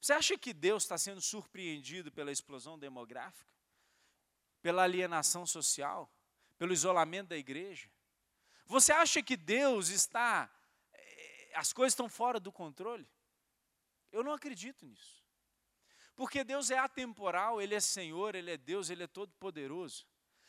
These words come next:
Então isso me leva a pensar que, que quando Jesus veio a esse mundo estabelecer e firmar e plantar a igreja de Cristo, eu acredito que Ele colocou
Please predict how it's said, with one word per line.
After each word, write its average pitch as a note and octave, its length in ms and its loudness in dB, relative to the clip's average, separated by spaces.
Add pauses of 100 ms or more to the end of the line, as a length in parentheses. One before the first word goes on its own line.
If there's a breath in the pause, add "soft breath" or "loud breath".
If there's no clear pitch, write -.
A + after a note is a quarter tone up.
(160 soft breath)
Então D4+ 400 8
isso D4+ 320 4
me B3 160 -6
leva A#3+ 600 4
a A#3+ 40 8
pensar A#3 720 2
que, B3 220 -2
que A3 160 -10
quando F4+ 400 0
Jesus G#3+ 640 0
veio A#3+ 260 2
a A3+ 60 4
esse A#3 300 2
mundo G#3 340 -10
estabelecer G#3+ 1040 0 (340 loud breath)
e A3 120 -4
firmar A3+ 720 -2
e A3+ 80 -6
plantar E4 1160 4 (280 soft breath)
a G3+ 120 8
igreja G3 640 2
de C#3+ 140 -16
Cristo, - 560 -10 (1080)
eu D#3 120 -6
acredito E3+ 480 -10
que - 80 -10
Ele F3 140 -8
colocou E3+ 680 -6